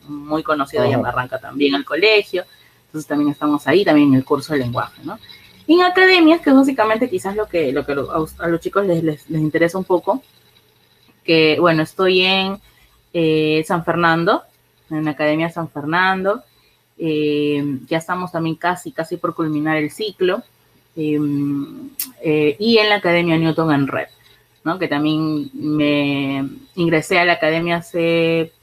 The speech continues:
Speaker 1: mm, lo que pasa es que el, el, la Academia Newton es como que ha ido agregando poco a poco cursos, porque se inició hace dos años con full cursos de números. Hoy en día ya es una academia completa porque ya tiene
Speaker 2: Ajá.
Speaker 1: todos los cursos.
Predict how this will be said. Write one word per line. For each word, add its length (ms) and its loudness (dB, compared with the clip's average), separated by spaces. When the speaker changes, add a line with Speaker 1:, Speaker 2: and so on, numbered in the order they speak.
Speaker 1:
mm, 560 -6
lo 100 -2
que 80 0
pasa 180 2
es 60 -2
que 60 2
el, 80 -2
el, 240 -2
la 140 0
Academia 440 0
Newton 380 -4
es 60 -10
como 220 -4
que 180 -4
ha 80 2
ido 100 6
agregando 440 2
poco 200 2
a 80 0
poco 260 -2
cursos, 360 -4
porque 260 -6
se 160 -8
inició 340 -2
hace 160 -4
dos 220 0
años 240 -2
con 220 -8
full 420 4
cursos 360 0
de 80 0
números. 480 0
Hoy 220 2
en 80 0
día 160 6
ya 100 4
es 100 -6
una 140 0
academia 360 0
completa 500 0
porque 220 -4
ya 40 0
tiene 240 0
Speaker 2:
Ajá. 100 -4
Speaker 1:
todos 240 0
los 160 0
cursos. 400 -8